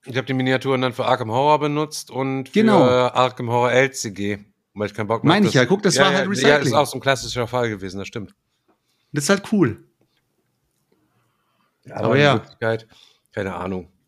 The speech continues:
Speaker 1: Man hat auch schon viel unnützes Brettspielzeug, was man sich an-, angeschafft hat irgendwie.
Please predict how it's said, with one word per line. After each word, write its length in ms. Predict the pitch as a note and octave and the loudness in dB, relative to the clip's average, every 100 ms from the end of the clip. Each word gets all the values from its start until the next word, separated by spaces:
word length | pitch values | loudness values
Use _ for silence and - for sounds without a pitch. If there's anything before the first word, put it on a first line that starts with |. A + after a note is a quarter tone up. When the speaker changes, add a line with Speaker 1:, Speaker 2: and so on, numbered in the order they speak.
| _ _ _ _ _ _ _ - | _ _ _ _ _ _ _ -14
Speaker 1:
Man 140 | G#2+ | -6
hat 100 | C#3 | 0
auch 100 | C#3+ | 0
schon 160 | C3+ B2+ | 0 -4
viel 260 | - C#3+ | 0 0
unnützes 520 | B2 C3+ C#3 C3+ A#2+ - | 2 2 2 0 -8 -4
Brettspielzeug, 680 | A#2+ A#2 A#2+ A2+ A2+ A2 | -2 -2 -6 -4 -2 -2
was 140 | A2+ G#2+ | -4 -6
man 100 | G#2+ | -8
sich 160 | G#2+ | -6
an-, 300 | G#2 G#2+ G#2+ G2+ | -6 -4 -6 -6
angeschafft 720 | G#2 G#2+ G#2 G2+ - G#2 - | -6 -4 -4 -6 -6 -6 -6
hat 120 | G#2 | -10
irgendwie. 500 | F#2+ G2 G2 G2+ F#2+ | -6 -6 -6 -8 -10